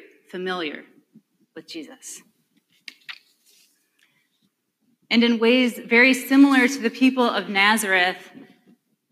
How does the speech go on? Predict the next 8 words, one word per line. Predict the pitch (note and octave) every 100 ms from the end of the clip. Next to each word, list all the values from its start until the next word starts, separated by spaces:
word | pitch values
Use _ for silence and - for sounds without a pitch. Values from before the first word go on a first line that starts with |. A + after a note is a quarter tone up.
| _ -
there | A#3 A#3+
are |
times | A#3 - A3+ A3 A3 G#3+
when | G#3+ G#3+
we | A3
reject | G#3 G3+ G3+ F3+ - -
Jesus | F3+ E3+ E3 -
too. | - -